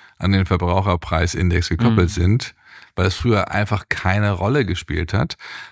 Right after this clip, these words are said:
Speaker 1: haben
Speaker 2: Da
Speaker 1: wir
Speaker 2: war
Speaker 1: fünf,
Speaker 2: das nicht
Speaker 1: sechs, sieben
Speaker 2: signifikant.
Speaker 1: Millionen mehr Miete auf der Uhr im Jahr, ohne dass wir einen Quadratmeter mehr bekommen. Ne, das müssen wir in Zukunft vorsichtiger machen, sinnvoller machen. Und deswegen gebe ich meinem Team auch derzeit, genau in deinen Worten gesprochen, eher die Qualitätsbotschaft mit.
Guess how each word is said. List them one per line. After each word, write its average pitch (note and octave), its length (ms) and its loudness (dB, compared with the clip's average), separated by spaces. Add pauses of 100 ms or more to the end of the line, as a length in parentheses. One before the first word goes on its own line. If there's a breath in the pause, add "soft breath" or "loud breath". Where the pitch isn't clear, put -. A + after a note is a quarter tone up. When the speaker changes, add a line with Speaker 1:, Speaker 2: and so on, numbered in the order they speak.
Speaker 1:
haben G#2+ 100 4
Speaker 2:
Da A#2 140 4
Speaker 1:
wir A#2+ 160 4
Speaker 2:
war A2 320 -2
Speaker 1:
fünf, B2 220 0
Speaker 2:
das A2+ 80 4
nicht G#2+ 100 0
Speaker 1:
sechs, B2 200 2
sieben A2 120 0
Speaker 2:
signifikant. B2 300 2
Speaker 1:
Millionen A#2 400 0
mehr A2 260 -2
Miete G#2+ 340 -2
auf F#2+ 100 -8
der - 160 -2
Uhr F#2+ 220 0
im F#2 120 0
Jahr, F#2 400 0 (340 loud breath)
ohne A2 260 2
dass G2 120 0
wir G2+ 100 2
einen G2+ 300 0
Quadratmeter F2+ 560 0
mehr F2+ 140 2
bekommen. - 500 -6
Ne, F2+ 160 0
das C3 180 -2
müssen B2 260 2
wir A#2 60 4
in G#2+ 80 2
Zukunft A2 500 -2 (140)
vorsichtiger D3+ 640 0
machen, B2 540 0
sinnvoller F#2 460 0
machen. F2+ 380 0 (360 loud breath)
Und - 140 0
deswegen G#2+ 600 0
gebe A#2+ 200 -2
ich G#2+ 80 0
meinem G#2+ 220 0
Team A#2 220 -2
auch G2+ 120 0
derzeit, G#2 520 0 (460 loud breath)
genau A2 320 0
in A2 120 0
deinen G#2 320 -2
Worten A#2+ 280 -2
gesprochen, A2+ 520 -2
eher G#2 160 0
die F#2 100 -4
Qualitätsbotschaft F#2+ 1160 -4
mit. - 340 -2